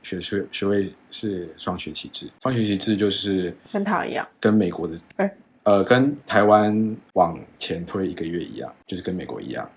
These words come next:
Speaker 1: 对，那就是一样是考期中、期末，
Speaker 2: 嗯。
Speaker 1: 但是我们放寒假是放圣诞节，然后暑假，暑假是放六七月。不过暑假我们学校比较特别，因为我们是五月初考期末考，然后你差不多五月中就会考完，然后开学是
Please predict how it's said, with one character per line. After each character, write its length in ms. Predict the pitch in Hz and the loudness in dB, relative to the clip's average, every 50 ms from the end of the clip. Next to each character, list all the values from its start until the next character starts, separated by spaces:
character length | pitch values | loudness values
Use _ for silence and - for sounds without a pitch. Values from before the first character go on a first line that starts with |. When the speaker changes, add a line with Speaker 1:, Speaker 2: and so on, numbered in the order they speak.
| _ | _
Speaker 1:
对， 160 | - 95 90 | 0 2 2
那 200 | - 104 110 107 | 6 6 6 6
就 80 | 95 - | 6 4
是 320 | 101 - 110 101 95 87 - | 0 2 2 2 2 2 0
一 80 | - 98 | 0 2
样 160 | 104 104 101 | 2 2 2
是 40 | 113 | 0
考 200 | 110 - 92 85 | -2 -4 -4 -2
期 180 | - - 90 | -2 -4 -2
中、 180 | 87 92 90 90 | -2 -4 -4 -2
期 220 | - - - 78 78 | -2 -4 -4 -4 -8
末， 220 | - - - - - | -8 -8 -8 -6 -2
Speaker 2:
嗯。 340 | 202 202 202 190 165 170 156 | 0 0 0 0 -2 -4 -2
Speaker 1:
但 80 | - 101 | -2 0
是 80 | 101 | 0
我 80 | 101 92 | 2 0
们 180 | 87 87 87 85 | -2 -4 -6 -2
放 300 | - 107 98 92 90 87 | 2 2 2 2 0 -4
寒 180 | - 87 82 85 | -6 -8 -8 -4
假 180 | - 101 92 87 | 0 0 0 0
是 160 | - - 95 | 0 -4 -2
放 260 | - - 92 90 87 | 2 2 2 2 2
圣 200 | - - 95 87 | -2 -4 -4 -4
诞 180 | 87 90 87 - | -4 -6 -8 -8
节， 140 | - - - - - _ _ _ - | -12 -16 -16 -16 -20 _ _ _ -8
然 120 | 87 87 | -2 -2
后 80 | 95 98 | 0 0
暑 240 | - - - 92 - | 0 -2 -2 -2 -2
假， 320 | - 117 95 87 82 - - - | 0 0 0 0 0 -4 -10 -10
暑 200 | - - - 92 | -8 -4 -4 0
假 140 | - 98 92 | 2 2 2
是 120 | 92 101 | 2 0
放 300 | 92 - 98 92 90 82 - | 0 2 2 2 0 -4 -8
六 180 | - 98 92 87 | -4 -2 -2 -2
七 320 | - - - - - - - | 0 -2 -2 -2 -4 -10 -10
月。 160 | - - - - - _ - | -10 -12 -12 -14 -14 _ 2
不 40 | 135 | 8
过 140 | 151 208 214 | 8 8 8
暑 160 | 208 - 101 | 8 6 4
假 340 | - 139 139 117 - - - - | 8 10 10 10 10 6 0 -4
我 80 | - | -4
们 80 | 101 104 | -2 0
学 60 | 101 | 4
校 100 | 135 135 | 4 4
比 60 | 110 | 4
较 60 | 107 101 | 4 2
特 160 | - 120 104 | 2 2 0
别， 280 | 85 - 92 - - - - | 0 0 -6 -10 -10 -4 4
因 120 | 131 143 | 6 8
为 60 | 156 | 10
我 80 | 127 107 | 10 8
们 160 | 90 95 98 | 8 4 2
是 340 | 98 - 131 117 107 95 87 - - | 2 2 4 4 4 4 0 -2 0
五 180 | 107 95 90 104 | 0 2 6 8
月 240 | 123 117 104 98 - - - | 8 8 8 8 4 -4 -10
初 320 | - - - 104 98 98 | -8 -2 0 2 2 2
考 300 | 95 - - 85 82 - | 0 0 0 0 0 0
期 180 | - - - 92 | -4 -4 -4 -2
末 140 | 92 92 | -4 -4
考， 260 | 87 - - 85 - - - _ _ - | -4 -4 -4 -6 -6 -6 -12 _ _ 4
然 100 | 101 110 | 6 8
后 80 | 117 | 8
你 60 | 107 | 6
差 120 | 95 113 117 | 6 2 2
不 120 | 110 113 | 4 6
多 80 | 113 113 | 6 6
五 160 | 110 - 95 | 6 6 4
月 100 | 101 101 | 4 6
中 140 | 101 95 92 | 6 4 4
就 80 | 95 | 4
会 40 | 98 | 2
考 220 | 98 - - - - | 0 0 -4 -6 -6
完， 180 | - - - - _ - | -8 -10 -14 -14 _ 0
然 100 | - 98 | 2 4
后 120 | 104 104 | 4 4
开 240 | - - 117 110 110 | 4 6 6 6 6
学 240 | 107 - 98 90 90 | 6 2 0 0 0
是 520 | 87 - - 107 101 95 90 87 82 - | -2 -2 -2 0 0 2 0 0 -2 -4